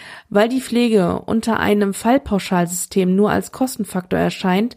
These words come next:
sind Stellenreduzierungen oder die Besetzung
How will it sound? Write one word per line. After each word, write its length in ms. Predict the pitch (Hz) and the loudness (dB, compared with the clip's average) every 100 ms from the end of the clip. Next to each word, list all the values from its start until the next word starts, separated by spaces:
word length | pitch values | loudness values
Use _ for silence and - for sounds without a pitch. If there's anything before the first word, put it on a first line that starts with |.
| - - | -14 -20
sind 220 | - 190 185 | -2 0 2
Stellenreduzierungen 1080 | - 214 233 214 208 - 214 208 214 214 | 2 4 4 2 0 -2 0 2 2 2
oder 260 | - - 196 | 0 2 2
die 120 | 185 | 2
Besetzung 640 | 180 180 202 208 233 220 | 0 2 2 2 -2 0